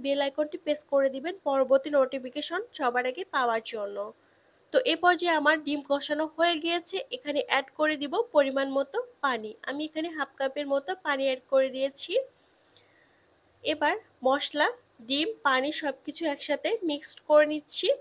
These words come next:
এবার অপেক্ষা করব পানি শুকিয়ে আসার আগ পর্যন্ত। তো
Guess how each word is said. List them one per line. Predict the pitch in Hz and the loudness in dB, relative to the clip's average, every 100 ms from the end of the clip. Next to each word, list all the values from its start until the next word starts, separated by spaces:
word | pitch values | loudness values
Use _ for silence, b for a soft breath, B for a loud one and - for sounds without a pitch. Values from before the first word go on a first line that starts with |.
| - _ _ _ _ - | -6 _ _ _ _ -6
এবার | 285 320 277 | 0 4 4
অপেক্ষা | 311 330 359 349 | 2 -6 -6 -2
করব | 339 269 370 - | -2 -2 -2 0
পানি | 262 262 | 0 0
শুকিয়ে | - 277 294 285 | -6 -4 0 0
আসার | 302 285 277 | -2 -4 -4
আগ | - | -2
পর্যন্ত। | 294 294 294 277 330 539 - b b b | -4 0 0 0 -4 -6 -8 b b b
তো | b | b